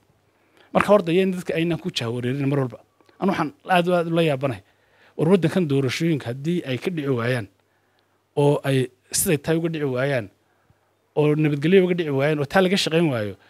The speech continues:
wallahi Somaliland waa lagu kala yaacaya, inaanan been kuu sheegayn. Sababta loogu kala yaacayana wax kale maaha. Waxa weeye, haddii aynu xukuumad iyo sh-, siyaasiyiin aynu ka shaqayn weyno ummaddeenna, inaynan been u sheegin, inaynu runta u sheegno,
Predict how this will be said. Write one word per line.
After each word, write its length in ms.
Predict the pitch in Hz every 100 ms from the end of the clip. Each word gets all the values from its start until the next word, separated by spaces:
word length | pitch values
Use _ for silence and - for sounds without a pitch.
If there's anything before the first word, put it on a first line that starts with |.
| _ _ -
wallahi 300 | 131 156 131
Somaliland 480 | 135 143 139 127
waa 100 | 123
lagu 100 | 120 123
kala 160 | 110 113
yaacaya, 260 | 92 95 110
inaanan 240 | 123 120
been 140 | 123 127
kuu 80 | 120
sheegayn. 320 | - 98 95 _ _ _ _ _ _ _ _ _ _ _ _
Sababta 340 | - 170 190
loogu 200 | 165 165
kala 120 | 185 160
yaacayana 280 | 139 131
wax 80 | 127
kale 120 | 110
maaha. 200 | 104 90 - _ _ _ _ _ _ _
Waxa 140 | 170 175
weeye, 140 | 196
haddii 320 | 165 156 175
aynu 220 | 202 151 139
xukuumad 380 | 131 - 147 185 _
iyo 380 | - 139 151 156 -
sh-, 140 | - -
siyaasiyiin 520 | - 131 123 170 170 -
aynu 120 | 131
ka 80 | -
shaqayn 280 | - 147 165
weyno 220 | 147 151
ummaddeenna, 480 | 143 180 180 151 117 - _ _ _
inaynan 340 | 185 185 196 190
been 140 | 165 180
u 40 |
sheegin, 280 | - 147 156
inaynu 140 | 139
runta 200 | 185 170
u 60 | 185
sheegno, 420 | - 180 185 180